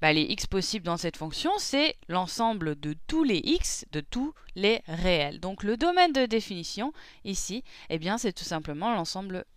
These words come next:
des réels. Donc quel est le domaine d'arrivée ? Donc quel est le domaine d'arrivée ici ?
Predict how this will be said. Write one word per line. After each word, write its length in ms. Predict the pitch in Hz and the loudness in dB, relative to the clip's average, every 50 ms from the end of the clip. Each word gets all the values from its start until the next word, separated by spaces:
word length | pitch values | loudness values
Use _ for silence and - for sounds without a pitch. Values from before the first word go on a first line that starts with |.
| - - | -6 -2
des 160 | 170 175 180 | 0 0 0
réels. 440 | 175 165 156 143 135 - - - - - - - - - - - - - - - - - - - - | 0 -2 -2 -2 -4 -4 -6 -10 -14 -18 -20 -20 -20 -20 -20 -20 -20 -18 -16 -18 -16 -18 -16 -12 -6
Donc 180 | 202 214 220 - | -6 -6 -4 2
quel 200 | - 294 302 330 | 4 6 8 8
est 120 | 370 381 | 8 8
le 300 | 349 330 339 349 359 339 | 8 8 6 6 4 2
domaine 680 | 277 208 190 233 247 240 247 247 254 269 294 294 294 - - 220 | -2 2 4 4 6 6 6 6 6 6 4 4 0 -2 -4 -6
d'arrivée ? 720 | 196 180 220 220 233 220 226 226 208 180 165 151 131 - - - - - - - | 2 8 10 10 10 10 8 4 0 0 -2 0 8 8 8 8 8 0 -12 -14
Donc 200 | - 156 147 - - | -12 -10 -10 -10 -4
quel 160 | - 240 247 | 0 2 2
est 60 | 254 262 | 2 2
le 80 | 233 | 0
domaine 360 | 196 208 208 214 220 214 202 | 0 0 2 2 0 0 2
d'arrivée 520 | 180 175 165 170 175 170 160 151 156 156 147 | 4 4 4 4 2 -2 -2 -2 -2 -2 -2
ici ? 300 | 147 - - - 349 | -2 -2 0 2 2